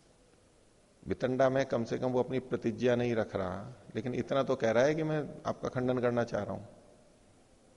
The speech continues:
तो प्रतिज्ञा नहीं रखी, खंडन कर रहा है, सब प्रयोजन है ना, और सब प्रयोजन है तो वितंडा है वो, वितंडा सब प्रयोजन ही होती है। लेकिन अगर वो ये भी छोड़ देता है, "नहीं, मैं आप, मेरे को आपका खंडन भी नहीं करना है, न मेरे को जिज्ञासा है",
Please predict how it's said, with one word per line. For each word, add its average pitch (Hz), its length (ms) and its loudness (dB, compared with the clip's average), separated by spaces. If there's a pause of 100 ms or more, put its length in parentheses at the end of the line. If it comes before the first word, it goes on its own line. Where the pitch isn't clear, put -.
(280)
तो - 120 -16
प्रतिज्ञा 117 380 2
नहीं 175 140 4
रखी, 117 360 0
खंडन 123 420 0
कर 127 180 4
रहा 110 120 2
है, 117 80 2
सब - 260 0
प्रयोजन 151 340 4
है 160 80 2
ना, 165 220 -2 (640)
और - 80 -6
सब - 220 2
प्रयोजन 151 400 6
है 151 220 6
तो 147 120 4
वितंडा 131 360 4
है 139 160 4
वो, 175 220 -2 (280)
वितंडा 113 300 2
सब 113 200 0
प्रयोजन 123 320 4
ही 139 60 0
होती 135 260 -2
है। 147 140 -4 (500)
लेकिन 156 240 4
अगर 165 220 6
वो 165 160 4
ये 135 280 4
भी 170 140 2
छोड़ 147 240 6
देता 151 200 6
है, 160 60 4
"नहीं, 160 100 2
मैं 156 120 2
आप, 143 220 2
मेरे 143 120 4
को 147 80 4
आपका 143 200 6
खंडन 147 360 4
भी 156 120 4
नहीं 147 140 2
करना 104 240 4
है, 95 180 -4 (1160)
न 143 200 10
मेरे 165 160 8
को 160 120 4
जिज्ञासा 151 520 6
है", 104 180 2